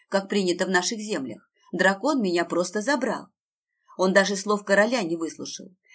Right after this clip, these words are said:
хотя ему определенно следовало прислушаться к «Вам точно не нужны эти проблемы?» и «Вся империя демонов — ничто в сравнении с ней».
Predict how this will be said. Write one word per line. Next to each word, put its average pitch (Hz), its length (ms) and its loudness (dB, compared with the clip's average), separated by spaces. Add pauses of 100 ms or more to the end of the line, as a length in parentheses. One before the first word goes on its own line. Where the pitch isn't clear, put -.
хотя 233 340 2
ему 294 220 2
определенно 247 600 0
следовало 220 500 -2
прислушаться 170 680 -6
к 151 320 -12 (380)
«Вам 156 300 2
точно 226 360 0
не 175 120 2
нужны 175 440 0
эти - 140 -6
проблемы?» 139 640 -6 (340)
и 214 400 -6 (160)
«Вся 196 320 4
империя 175 460 4
демонов — 202 560 -2
ничто 208 520 0
в - 60 -12
сравнении 170 580 0
с 190 140 -4
ней». 196 340 -4